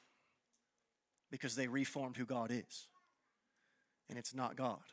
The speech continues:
And then they're upset when that God they created doesn't serve them and perform miracles for them.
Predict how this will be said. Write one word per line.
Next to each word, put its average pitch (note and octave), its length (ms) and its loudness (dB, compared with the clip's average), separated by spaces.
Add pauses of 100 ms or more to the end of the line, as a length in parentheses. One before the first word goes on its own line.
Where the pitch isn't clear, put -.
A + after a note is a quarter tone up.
(1120)
And B2 140 -6
then B2+ 140 0
they're A#2+ 280 0 (380)
upset - 580 4
when B2+ 160 -6
that B2+ 200 2
God C3 280 6
they B2+ 100 -2
created B2+ 500 0
doesn't A#2 300 -2
serve B2+ 320 0
them F#2+ 220 -12 (840)
and A#2 100 -10
perform B2 320 -2
miracles C3 440 4
for - 140 -4
them. A2+ 200 -10